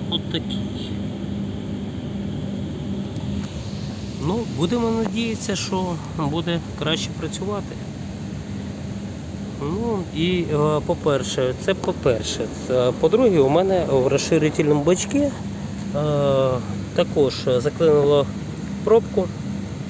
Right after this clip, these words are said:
Всі знають цю проблему, що роздувається розширительний бачок. Ну, купив оцю от Лузар, мені там теж кажуть, це саме гарна, гарна, гарна.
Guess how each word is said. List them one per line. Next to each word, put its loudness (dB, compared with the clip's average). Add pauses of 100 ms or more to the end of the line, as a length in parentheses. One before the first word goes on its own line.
(920)
Всі 0
знають 6
цю 2
проблему, 4
що 2
роздувається 0
розширительний 0
бачок. -4 (1160)
Ну, 4 (460)
купив 4 (160)
оцю 0
от 4 (340)
Лузар, 4 (160)
мені 6
там 2 (180)
теж 6 (680)
кажуть, -2
це -2
саме 2
гарна, 4
гарна, 4
гарна. 2